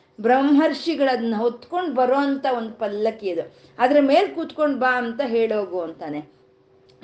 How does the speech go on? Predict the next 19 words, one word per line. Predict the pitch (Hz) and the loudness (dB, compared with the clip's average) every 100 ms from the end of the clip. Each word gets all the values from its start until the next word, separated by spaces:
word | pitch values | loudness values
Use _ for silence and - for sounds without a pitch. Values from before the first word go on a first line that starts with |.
| - | -2
ಶಚಿದೇವಿ | 220 - 247 233 202 | -2 0 2 2 2
"ಇದೇನು | 190 190 220 | -2 -2 -4
ನೀನ್ | 208 196 190 | -8 -10 -10
ಹೀಗೆ | 180 196 202 | -10 -8 -6
ಹೇಳ್ತಾ | 202 - | -6 -4
ಇದೀಯ?" | 175 175 185 | -2 -2 -4
ಅಂದ್ರೆ, | 180 156 | -6 -6
"ಪರವಾಗಿಲ್ಲ | 185 226 247 233 208 | -2 0 0 -2 -4
ಹೋಗು, | 180 185 185 214 175 - _ _ _ 175 | -2 -4 -2 -4 -4 -8 _ _ _ -10
ಇದಕ್ಕೂ | 190 185 180 185 | -8 -8 -10 -10
ನಿಂಗೆ | 185 175 | -12 -14
ಸರಿಯಾದ | - 185 208 220 208 | -4 2 4 4 2
ಒಂದು | 196 185 | -2 -2
ಇದು | 185 202 | -6 -2
ಬರುತ್ತೆ, | 208 190 269 | -2 -2 -2
ಹೋಗು" | 247 226 214 | 2 2 2
ಅಂತ | 214 220 370 | -2 -2 -8
ಹೇಳಿ | 320 285 | -8 -8
ಕಳಿಸ್ತಾನೆ. | 277 170 - _ - - | -6 -6 -8 _ -18 -18